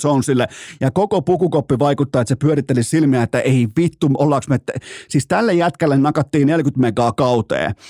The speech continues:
Joten mun lopputulosheitto on se, että siniset jättiläiset tästäkin huolimatta tupla V lukemin kaksikymmentäneljä kaksikymmentäkolme, mutta isäntäjoukkue Arizona siis coveraa spreadin. Elikkä Giants voittaa kaksikymmentäneljä kaksikymmentäkolme.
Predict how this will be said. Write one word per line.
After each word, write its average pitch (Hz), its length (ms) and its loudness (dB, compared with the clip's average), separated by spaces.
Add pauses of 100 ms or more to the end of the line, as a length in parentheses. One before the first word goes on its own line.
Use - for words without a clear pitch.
(260)
Joten 151 300 2
mun 208 140 2
lopputulosheitto 160 760 0
on 131 80 0
se, 151 160 2
että 131 240 -2
siniset 175 560 -2
jättiläiset 147 640 0
tästäkin 156 500 0
huolimatta 160 460 0
tupla 143 340 0
V 127 200 2
lukemin 127 440 2
kaksikymmentäneljä 143 680 0
kaksikymmentäkolme, 135 680 0 (300)
mutta 214 280 0
isäntäjoukkue 156 800 0
Arizona 127 640 2 (140)
siis 117 200 0 (100)
coveraa 117 420 2
spreadin. 107 580 -2 (120)
Elikkä 113 380 0
Giants 214 340 -2
voittaa 165 360 0
kaksikymmentäneljä 131 840 0
kaksikymmentäkolme. 127 1160 -2